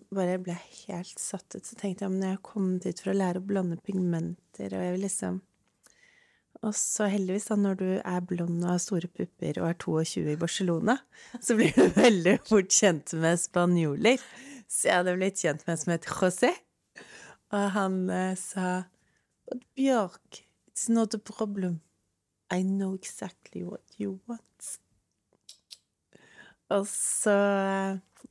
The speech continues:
tok han med meg på metroen, og så kom vi ned til, gikk vi av, og så kom vi ned til, eh, en sånn mur som var kanskje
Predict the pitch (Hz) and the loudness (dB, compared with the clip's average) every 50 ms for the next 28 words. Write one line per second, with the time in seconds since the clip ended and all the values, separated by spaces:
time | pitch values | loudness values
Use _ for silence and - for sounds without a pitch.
0 | _ _ - - 202 - - 185 170 156 147 147 147 151 156 156 156 156 160 160 | _ _ -6 -6 -6 -6 -4 -6 -4 -4 -4 -4 -4 -4 -4 -4 -4 -4 -2 -2
1 | 160 160 165 165 170 - _ - 175 165 165 165 165 165 165 160 - 170 160 147 | -2 -2 -2 -4 -6 -8 _ -8 -6 -4 -4 -4 -4 -6 -6 -6 -4 -4 -4 -4
2 | 151 - - - 185 196 202 202 190 180 - - 185 175 175 175 - 170 160 165 | -4 -6 -4 -2 -2 0 0 0 -2 -2 -2 -2 -2 -2 -2 -4 -4 -6 -4 -4
3 | 165 165 165 156 - - - - - 170 165 170 175 _ _ _ _ _ _ - | -2 -2 -4 -4 -6 -8 -10 -8 -6 -6 -6 -6 -8 _ _ _ _ _ _ -20
4 | _ _ - - - - _ - 202 - - - - 180 160 151 170 233 269 - | _ _ -20 -20 -20 -14 _ -8 -8 -8 -8 -10 -8 -6 -2 0 0 0 0 -4
5 | _ _ _ _ - 190 - - 196 185 - - 180 175 175 175 170 165 165 160 | _ _ _ _ -12 -10 -6 -6 -6 -6 -6 -4 -2 -2 0 0 -2 -4 -6 -10
6 | - - - 165 165 160 160 160 160 160 156 160 170 - - - 175 165 175 170 | -12 -10 -8 -6 -6 -4 -4 -4 -4 -6 -6 -6 -8 -12 -12 -8 -6 -4 -4 -2
7 | 165 165 165 170 170 180 196 214 - - - - - - 180 175 180 175 175 - | -2 -2 0 0 0 0 0 -2 -4 -8 -16 -12 -8 -6 -4 -4 -4 -4 -6 -6
8 | - 160 156 175 | -8 -8 -8 -10